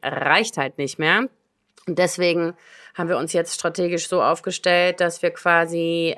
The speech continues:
die riesengroße Herausforderung der Überproduktion und der Generierung von Müll in unserer Industrie angreifen wollen und halt nicht nur Bio-Baumwoll-Shirts auf den Markt bringen wollen,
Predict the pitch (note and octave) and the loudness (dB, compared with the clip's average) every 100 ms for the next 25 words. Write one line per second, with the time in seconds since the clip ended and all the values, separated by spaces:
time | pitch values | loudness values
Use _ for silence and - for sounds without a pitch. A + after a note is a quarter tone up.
0 | - D#3 E3 D#3 D#3 D#3 E3+ D#3 A3+ C#4 | -8 -16 -16 -16 -14 -8 -4 0 2 2
1 | G#3+ - F3+ G#3 A3 F#3+ E3+ D#3 E3+ A#3 | 0 0 2 2 2 0 2 4 4 2
2 | - E3+ D#3+ D#3+ D#3+ E3 D#3 F3+ A#3 G3+ | 0 2 2 0 -2 -2 0 0 2 0
3 | F#3+ F3 D#3+ D#3+ - E3 D#3+ G3 C#4+ _ | 2 0 0 -4 -4 0 0 0 -2 _
4 | _ _ - - - _ - G3 F#3+ F3 | _ _ -20 -20 -20 _ -2 0 0 -2
5 | F3+ E3+ F3 E3+ F3 E3+ E3 E3+ E3+ A#3 | -2 0 0 0 0 -2 -2 -2 2 2
6 | C#4+ E3 C3 D3 D3 C3+ C3+ C3 - C#3 | 2 0 -2 -4 -6 -4 -2 -2 -2 -6
7 | C3 - D#3 C#3 A#2+ A#2 C3+ B2 B2 B2+ | -6 -6 -8 -4 -2 -2 -2 0 0 -2
8 | C3 B2+ C3+ D#3 G3 G#3 - D3+ C#3+ - | -4 0 0 2 0 -4 -4 -6 -6 -4
9 | C#3+ D#3+ G#3 - F#3+ F#3+ F3 D#3+ _ G3 | -2 0 0 2 2 2 2 -2 _ 0
10 | G#3+ G3 G#3 G3+ G#3 G#3 G#3 - _ _ | 2 2 2 2 2 2 0 -6 _ _
11 | - - G3+ G3+ - F#3+ G3 F#3 F#3 F#3+ | -6 0 2 2 -2 -2 0 2 2 2
12 | - F#3+ F#3+ F3+ F#3 F#3 F#3 G3 | -2 -2 0 2 4 4 2 -2